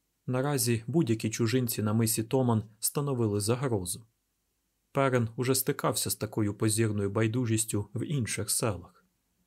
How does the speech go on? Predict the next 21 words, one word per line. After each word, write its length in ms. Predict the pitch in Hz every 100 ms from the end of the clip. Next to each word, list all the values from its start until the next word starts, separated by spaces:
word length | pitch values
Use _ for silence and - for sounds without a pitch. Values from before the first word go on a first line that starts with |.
| _ _
Тут 320 | - 143 131 - _ -
містечка 540 | 127 - 147 - -
і 60 | 117
селища 640 | - 131 113 - 110 101 - -
густо 400 | 113 180 - 107
всіювали 560 | - 131 117 104 101
узбережжя. 720 | 107 113 147 139 101 92 - - _ _ _ _ - -
Часто 500 | 147 139 - 113 107
відстань 400 | 131 139 - 120
між 180 | 120 117
ними 220 | 127 117
становила 640 | - 113 113 117 113 101 107
лише 320 | 139 - 120
кілька 380 | 113 101 - 131
ліг, 400 | 107 82 - _ _ _ _ -
і 180 | 101
кожне 440 | 98 - 135 117 110
з 100 | 117
них 300 | 135 123 - _ -
вважало 520 | 131 139 127 117 104
себе 420 | - 104 104 95